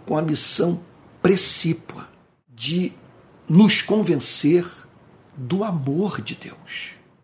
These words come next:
e desfazendo, portanto, qualquer espécie de afirmação teológica que nos faça perder o encanto por aquele que nos criou. Você está entendendo o ponto?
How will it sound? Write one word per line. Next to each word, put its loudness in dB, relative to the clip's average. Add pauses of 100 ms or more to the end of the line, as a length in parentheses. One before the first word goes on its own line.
(120)
e -12
desfazendo, 0
portanto, -6 (400)
qualquer -2
espécie -4 (1000)
de 4
afirmação 2 (220)
teológica 4 (440)
que -14
nos -4
faça 2
perder 4
o 2
encanto 2
por -6
aquele -2
que -8
nos -2
criou. -10 (500)
Você -2
está 2
entendendo 2
o -10
ponto? -4